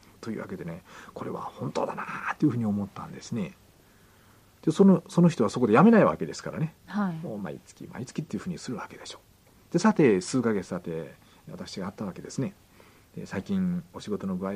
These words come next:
Speaker 1: はどうですか？」って言ったら、「いや、もう祝福されて、祝福されて、儲かってですよ」ってわけですね。で、また一年ぐらい経って会うわけでしょ。えー、「最近お仕事はいかがですか？」って言ったら、「いや、祝福されて不思議ですね。もう十分の一をお返しすれば祝福されるんですよ」って、もうそう言っておられたわけです。
Speaker 2: うん。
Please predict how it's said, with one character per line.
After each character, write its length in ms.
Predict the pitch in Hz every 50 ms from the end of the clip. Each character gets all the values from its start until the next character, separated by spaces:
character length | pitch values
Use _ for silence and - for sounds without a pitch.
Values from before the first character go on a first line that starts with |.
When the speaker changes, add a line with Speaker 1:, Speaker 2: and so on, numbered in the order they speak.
| 98 92
Speaker 1:
は 100 | 90 92
ど 120 | 92 123
う 40 | 175
で 60 | 208
す 80 | - -
か？」 100 | - 113
っ 20 |
て 100 | - -
言 80 | - -
っ 40 | -
た 40 | 110
ら、 20 |
「い 60 | 135
や、 100 | 185 - - - 330 -
も 220 | 240 226 226 220 220
う 60 | 214
祝 300 | - - - - 196 180
福 240 | 175 - _ 170 151
さ 140 | - 139
れ 100 | 135 135
て、 180 | 127 - 123 123
祝 260 | 123 - - - 135
福 200 | 156 - - 196
さ 140 | 190 202 190
れ 80 | 180 175
て、 140 | - 156
儲 180 | 143 131 131 151
か 120 | 190 233
っ 60 | 226 -
て 100 | 214 202
で 120 | 180 170
す 100 | 175 156
よ」 80 | 151 139
っ 20 |
て 120 | 131 - 80
わ 80 | 60
け 80 | - -
で 80 | - -
す 80 | -
ね。 180 | 156 160 160 156 - _ _ _ _ _ _ _ - - _ _
で、 60 | -
ま 80 | 247 240
た 80 | 220 202
一 200 | 175 156 175 170
年 140 | 170 151
ぐ 60 | 135 120
ら 80 | 110
い 20 | 101
経 100 | - 90
っ 40 |
て 160 | - - - 98
会 160 | 95 - 113
う 40 | 101
わ 100 | 98 90
け 100 | 85 78
で 80 | 71
し 60 | - 117
ょ。 100 | 151 156 - _ - - - - - - - - - _ -
え 300 | - 92 80 69 69 -
ー、 20 |
「最 160 | - - 90 87
近 300 | - 87 87 87 87 90
お 60 | -
仕 80 | - 107
事 160 | 101 - 95
は 60 | 98
い 20 | 98
か 80 | 131
が 140 | 135 143 135
で 80 | 127 -
す 40 |
か？」 100 | - -
っ 40 | -
て 100 | - -
言 80 | 127 -
っ 60 | -
た 20 |
ら、 60 | - -
「い 40 | -
や、 80 | - - - - - - - - -
祝 220 | - - - 143
福 140 | 139 - 123
さ 140 | - 127 123
れ 100 | 131 131
て 80 | 120
不 120 | 120 - -
思 160 | - - -
議 60 | -
で 100 | - -
す 140 | - - -
ね。 320 | - 143 143 151 - - - _ _
も 80 | 175 165
う 60 | 143
十 180 | 123 - 131 123
分 200 | 117 117 113 110
の 60 | 107
一 200 | 98 90 - 101
を 160 | 92 82 87
お 60 | 85
返 200 | - - - 254
し 40 | 277
す 120 | - - 226
れ 80 | 233
ば 140 | 214 202 165
祝 240 | - - - 160 147
福 140 | - - 131
さ 100 | - 131
れ 100 | 120 120
る 120 | 113 107
ん 60 | 104 95
で 100 | 87 87
す 100 | - 104
よ」 80 | - -
っ 0 |
て、 120 | - -
も 240 | - _ _ - 170
う 20 |
そ 140 | 160 - 170
う 20 |
言 80 | 127 101
っ 40 | -
て 100 | - 113
お 20 |
ら 60 | 101
れ 60 | 95 87
た 80 | 76
わ 60 | 73
け 80 | - -
で 100 | - -
す。 80 | - -
Speaker 2:
う 20 | 208
ん。 160 | 202 190